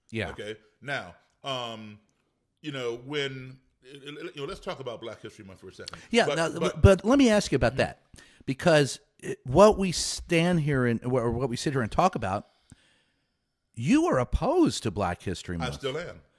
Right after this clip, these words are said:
Speaker 1: Why?
Speaker 2: Okay. The reason being is this. We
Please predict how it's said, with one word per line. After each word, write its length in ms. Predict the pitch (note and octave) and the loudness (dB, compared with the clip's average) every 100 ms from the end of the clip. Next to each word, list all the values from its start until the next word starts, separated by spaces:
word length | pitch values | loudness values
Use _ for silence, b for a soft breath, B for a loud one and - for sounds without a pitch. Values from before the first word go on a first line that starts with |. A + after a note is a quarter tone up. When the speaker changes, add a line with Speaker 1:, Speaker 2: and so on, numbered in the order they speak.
| _ _ _ _ _ | _ _ _ _ _
Speaker 1:
Why? 560 | A#2+ B2 G#3+ C4+ - - _ _ _ _ _ _ _ _ _ | -14 -4 -2 -2 -8 -14 _ _ _ _ _ _ _ _ _
Speaker 2:
Okay. 360 | B2 B2 A#2+ E2 - _ _ _ - _ _ _ _ _ _ _ _ _ _ _ | -10 -8 -8 -12 -18 _ _ _ -20 _ _ _ _ _ _ _ _ _ _ _
The 100 | C3 | -18
reason 480 | C3+ G3 G#3 D3+ C3+ | -14 -12 -12 -14 -14
being 380 | A2+ E2+ - D#2+ _ _ - | -12 -14 -16 -20 _ _ -20
is 140 | E2 | -20
this. 420 | D#2+ B1+ - - _ _ _ _ _ _ _ _ | -20 -20 -20 -20 _ _ _ _ _ _ _ _
We 580 | B2 F3+ G#3 G3+ G3 | -14 -10 -10 -12 -14